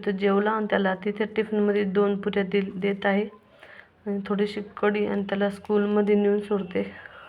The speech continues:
<coughs> नंतर परत त्याला आणायला पाच वाजता जावं लागतं. इथून एक दीड किलोमीटर आहे ते. एक किलोमीटर तरी सहज येईल. एक किलो-, म्हणजे पंधरा मिनटं जायला आणि पंधरा मिनटं यायला,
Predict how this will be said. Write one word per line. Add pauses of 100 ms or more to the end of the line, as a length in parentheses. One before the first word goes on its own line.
(240)
<coughs> (720)
नंतर
परत (180)
त्याला
आणायला
पाच (120)
वाजता
जावं
लागतं.
इथून
एक
दीड
किलोमीटर
आहे
ते. (500)
एक
किलोमीटर (100)
तरी
सहज
येईल.
एक
किलो-,
म्हणजे (760)
पंधरा
मिनटं
जायला
आणि
पंधरा
मिनटं
यायला,